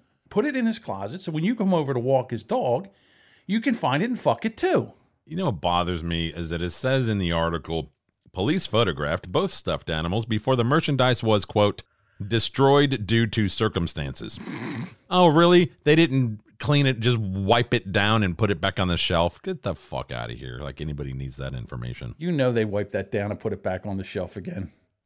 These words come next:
Speaker 1: You know they didn't throw that out.
Speaker 2: By the way, this was in a Saint Petersburg Target, f-, for those of you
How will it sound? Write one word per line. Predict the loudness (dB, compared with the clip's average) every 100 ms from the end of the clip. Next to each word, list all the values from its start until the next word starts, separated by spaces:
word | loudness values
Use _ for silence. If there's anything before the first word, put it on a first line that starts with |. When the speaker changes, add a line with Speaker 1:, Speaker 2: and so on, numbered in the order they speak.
| -10
Speaker 1:
You | -2
know | 2
they | 2
didn't | 2 -2
throw | -2 0 2
that | 4 4
out. | 4 2 -2 -10 _ _
Speaker 2:
By | 0 4
the |
way, | 6 4
this | 4
was | 2 2
in | 2
a | 0
Saint | -2 -2 -2 0
Petersburg | 0 0 0 0 0 0
Target, | -2 0 0 -2 -8 _ _
f-, | -20 -18 -16
for | -8 -2
those | -2 -2
of |
you | -2 -2 -4